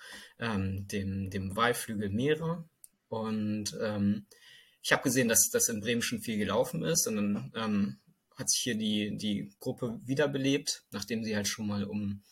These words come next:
ähm, den Wahlkampf zur Europawahl, äh, ich meine, zweitausendneunzehn sehr aktiv war. Ähm, genau, und seitdem war ich eigentlich immer relativ präsent und, ähm,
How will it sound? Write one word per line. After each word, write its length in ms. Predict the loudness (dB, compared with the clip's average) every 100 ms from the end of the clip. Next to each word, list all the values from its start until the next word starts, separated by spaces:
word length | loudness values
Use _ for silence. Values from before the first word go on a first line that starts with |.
| -20 _ _ -4
ähm, 560 | 0 0 0 -2 -6 -4
den 520 | 0 0 0 -4 -8 _ _ _ -18
Wahlkampf 520 | -2 0 2 -2 -4
zur 180 | -2 -2
Europawahl, 960 | 2 2 4 2 2 2 2 0 -4 -10 -4
äh, 220 | -2 -2
ich 100 | -4
meine, 320 | -6 -6 -6
zweitausendneunzehn 880 | -8 -4 -2 -2 -2 0 2 2 2
sehr 180 | 2 2
aktiv 400 | 0 -6 -6 -4
war. 320 | -2 0 -2 -10 _ _ _ _ -4
Ähm, 460 | 0 4 4 4
genau, 260 | 4 4 4
und 80 | 2
seitdem 1040 | 0 0 -4 -12 _ -4 -2 0 -2 -4
war 100 | -6
ich 140 | -4
eigentlich 180 | -4 -2
immer 200 | -2 0
relativ 340 | 0 0 -4 -8
präsent 640 | -6 -2 0 2 0 -2
und, 460 | -2 -2 0 -2 -2
ähm, 400 | -4 -2 -4